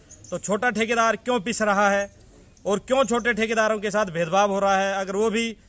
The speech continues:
जो जीएसटी के नॉर्म पूरे बड़े ठेकेदार करते हैं, उन्हीं नॉर्म, norms को छोटे ठेकेदार भी पूरा करते हैं,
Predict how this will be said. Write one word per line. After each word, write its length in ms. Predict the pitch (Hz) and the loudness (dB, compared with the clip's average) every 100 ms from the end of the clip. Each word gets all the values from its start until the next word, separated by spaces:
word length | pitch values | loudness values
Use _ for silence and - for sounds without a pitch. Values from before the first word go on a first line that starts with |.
| - _ - | -20 _ -4
जो 140 | 202 | -2
जीएसटी 440 | 202 233 226 226 226 | 0 0 -2 -4 -6
के 120 | 214 | -4
नॉर्म 340 | 202 220 220 190 | 0 0 -2 -6
पूरे 340 | - 220 220 | -4 -2 0
बड़े 240 | 190 208 | 0 -2
ठेकेदार 400 | 196 196 214 214 | -2 -4 0 0
करते 240 | 202 202 214 | 0 -4 -4
हैं, 300 | 214 226 226 - - - - | -4 -4 -8 -20 -20 -20 -8
उन्हीं 180 | 208 254 | -2 0
नॉर्म, 280 | 247 233 240 | 0 0 0
norms 540 | 233 220 226 240 214 | -2 0 0 0 -4
को 300 | 226 233 240 | -4 -2 -2
छोटे 320 | 226 208 220 | -2 -4 -2
ठेकेदार 400 | 208 214 214 214 | -2 -2 2 2
भी 120 | 196 208 | 0 -4
पूरा 260 | 190 208 | -2 -2
करते 240 | 190 185 196 | -2 -4 -4
हैं, 240 | 196 | -4